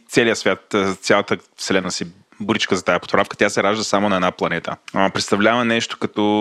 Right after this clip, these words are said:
в смисъл, такова оранжево е, като канела, един прах, който го има върху, м, сега няма да обясняваме как се получава. Животински произход е. Ако има нещо толкова ценно, нали, ти какъв вкус <laughs> би му придала?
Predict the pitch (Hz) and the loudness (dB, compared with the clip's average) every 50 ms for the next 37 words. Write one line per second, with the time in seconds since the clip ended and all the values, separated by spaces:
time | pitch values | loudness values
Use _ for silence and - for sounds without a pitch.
0 | 107 104 104 101 - - - 127 - - 107 - - 110 104 101 98 98 98 104 | 2 0 0 -4 -6 -4 -2 -2 0 0 -2 0 2 0 2 2 2 2 2 0
1 | 101 92 95 90 90 90 - - - 92 - - 95 92 92 104 104 98 92 92 | -2 -2 -2 -2 -2 -2 -2 -6 -12 -8 -6 -4 -2 0 2 2 2 2 0 0
2 | 90 98 95 90 _ - - 98 95 90 - - - - - - 95 90 - - | -2 -2 -4 -4 _ 0 2 2 2 0 -2 -12 -14 -8 -2 0 0 0 -2 -4
3 | 90 - 110 104 98 95 90 95 - 104 - - _ _ - 190 196 208 208 196 | -2 0 0 0 0 0 0 -2 -4 -4 -10 -16 _ _ -12 -10 -8 -8 -8 -10
4 | 185 180 - - - - - - - - - 117 110 110 117 120 117 117 110 104 | -12 -14 -16 -16 -16 -14 -16 -12 -4 -2 -2 0 0 0 2 2 2 2 2 0
5 | 95 95 - 107 95 92 87 92 87 87 - - - 95 90 90 - - 92 90 | 0 -2 0 0 0 0 0 0 -2 -2 -2 -8 -4 -4 -4 -2 0 2 2 4
6 | 92 98 110 123 - - - - - 110 107 110 101 101 - 110 104 - - - | 4 2 0 -2 -4 -12 -16 -8 -4 0 0 0 0 2 0 0 0 0 -4 -10
7 | - - - - - - - - 127 135 - - - - - - - 123 123 143 | -12 -8 -8 -8 -8 -8 -6 -6 -8 -8 -8 -10 -4 -2 -2 0 2 2 2 2
8 | 143 135 - - 127 120 - - 131 123 127 123 117 110 104 95 - - - - | 2 0 2 2 0 0 0 -4 -2 0 2 2 2 0 0 -2 -4 -8 -10 -6
9 | - - 113 110 110 110 107 104 101 101 107 113 120 131 143 - _ - 104 101 | 0 2 2 4 4 2 0 0 0 0 0 0 -2 -4 -8 -14 _ -8 -6 -2
10 | 104 107 104 - - 226 233 233 _ _ _ - - - - - - 117 - - | -2 -4 -4 -2 -4 -4 -4 -4 _ _ _ -16 -16 -14 -6 0 0 0 0 -2
11 | - - - - - _ - - 120 110 104 - - - - - - - - - | -12 -16 -16 -18 -20 _ -2 0 0 2 2 -2 -4 -6 -8 -8 -10 -10 -12 -14
12 | - - - - - 131 104 107 98 98 95 90 - _ _ _ - - - 90 | -16 -16 -12 -6 -4 -4 -2 -2 -4 -4 -4 -6 -10 _ _ _ -4 -4 -2 -2
13 | 85 85 78 78 - - | -2 -4 -4 -4 -6 -8